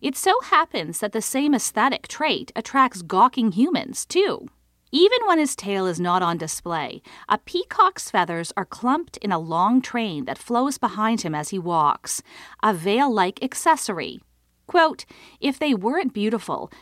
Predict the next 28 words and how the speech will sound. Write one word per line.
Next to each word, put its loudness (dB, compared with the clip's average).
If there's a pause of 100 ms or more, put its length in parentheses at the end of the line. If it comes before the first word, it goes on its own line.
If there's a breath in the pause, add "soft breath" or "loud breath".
(120)
no 6
one 0
would 0
love 4
them," -4
says 0
Smiley. -2 (500 loud breath)
And 4
they -2
are 0
exceptionally -4
beautiful. -4 (800 loud breath)
That 2
they 0
become 0 (120)
emblematic 2
of -8
Naramata 0
speaks 0
in 8
many 4
ways -4
to -8
the -2
people -2
who -2
live -2
there, -8